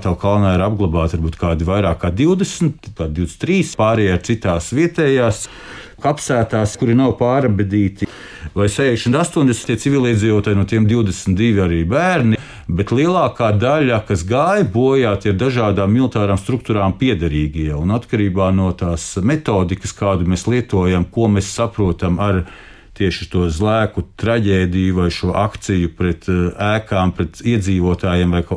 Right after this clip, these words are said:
mēs skatāmies plašāk, mēs pat varam runāt varbūt par kaut kādiem simts, simt desmit karavīriem vai, teiksim, kaut kādām dažādām struktūru piederīgiem, kuri šajā laikā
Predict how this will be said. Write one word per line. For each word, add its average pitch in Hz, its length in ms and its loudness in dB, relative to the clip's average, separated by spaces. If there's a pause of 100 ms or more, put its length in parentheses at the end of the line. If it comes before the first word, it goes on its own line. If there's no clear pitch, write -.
mēs 95 160 0
skatāmies 98 400 0
plašāk, 127 560 0
mēs 104 140 -2
pat 110 180 -4
varam 101 160 2
runāt 110 320 2
varbūt 98 240 0
par - 80 -20
kaut 85 140 -6
kādiem 95 300 2
simts, - 580 -2 (580)
simt 92 320 -2
desmit 110 640 -2 (120)
karavīriem 107 840 2
vai, 92 240 2
teiksim, 85 320 -4
kaut 92 180 0
kādām 90 220 0
dažādām 98 480 0
struktūru 107 480 -2
piederīgiem, 110 560 0
kuri 123 280 0 (200)
šajā 95 320 0
laikā 95 420 0